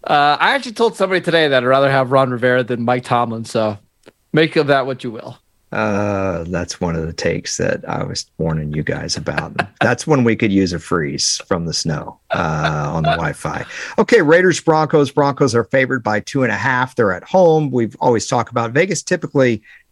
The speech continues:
Speaker 2: y-, you figure about three points for the home team. So basically, they're saying the Raiders are a,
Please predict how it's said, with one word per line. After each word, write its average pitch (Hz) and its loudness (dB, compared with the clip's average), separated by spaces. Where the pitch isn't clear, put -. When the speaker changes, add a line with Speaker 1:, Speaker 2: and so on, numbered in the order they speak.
Speaker 2:
y-, 139 -4
you 131 0
figure 165 4
about 127 0
three 131 2
points 147 0
for 127 -2
the 113 2
home 127 0
team. 139 2
So 131 0
basically, 185 0
they're 147 2
saying 175 -4
the 139 -4
Raiders 139 0
are 113 4
a, 98 -6